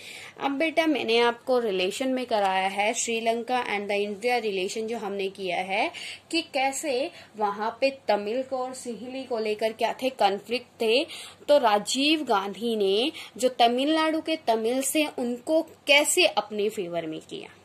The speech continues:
ठीक है, कैसे किया था, उनको क्या करके, एश्योर करके कि अगर ऐसे कुछ प्रॉब्लम होती है तो वो श्रीलंका में जाके उनके जो तमिल forefathers है या रिलेटिव्स है उनको क्या करेंगे,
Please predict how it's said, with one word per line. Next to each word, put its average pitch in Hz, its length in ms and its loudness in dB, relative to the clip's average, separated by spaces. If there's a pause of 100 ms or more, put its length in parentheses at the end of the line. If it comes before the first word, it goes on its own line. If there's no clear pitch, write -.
(120)
ठीक 226 180 -10
है, 208 60 2
कैसे 226 340 0
किया 302 280 0
था, 311 160 -2 (480)
उनको 269 380 2
क्या 302 180 2
करके, 277 340 -2 (160)
एश्योर 262 500 0
करके 240 580 -2 (360)
कि 311 120 2 (180)
अगर 269 600 2
ऐसे 233 300 -2
कुछ 262 220 -8
प्रॉब्लम 220 440 0
होती 214 400 -4
है 214 320 -2 (140)
तो 226 160 0
वो 226 380 0
श्रीलंका 214 760 -2
में 202 180 0
जाके 196 400 0 (180)
उनके 220 320 -2
जो 247 160 0 (140)
तमिल 277 460 4 (800)
forefathers 247 800 2
है 226 160 4
या 247 80 2
रिलेटिव्स 220 720 -2
है 226 160 4 (140)
उनको 220 340 -6
क्या 208 160 -6
करेंगे, 208 560 -4